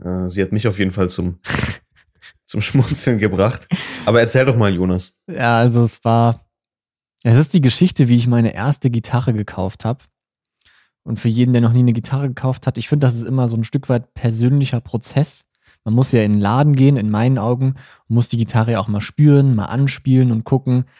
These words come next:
Speaker 2: passt das für den eigenen Spielstil soweit.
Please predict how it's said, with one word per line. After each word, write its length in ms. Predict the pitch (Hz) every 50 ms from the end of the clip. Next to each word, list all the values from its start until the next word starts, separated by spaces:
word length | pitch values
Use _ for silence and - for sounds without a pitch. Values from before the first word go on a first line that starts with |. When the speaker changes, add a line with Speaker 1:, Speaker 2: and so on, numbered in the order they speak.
| _ _ _ _
Speaker 2:
passt 320 | - - 113 123 - - -
das 180 | 110 104 -
für 140 | - - -
den 160 | 113 110 113
eigenen 500 | - 98 104 107 104 - 113 110 110 110 - _ _ _
Spielstil 840 | - - - - - 135 139 139 131 131 - - - 120 117 113 110
soweit. 480 | 113 113 104 101 98 92 113 120 -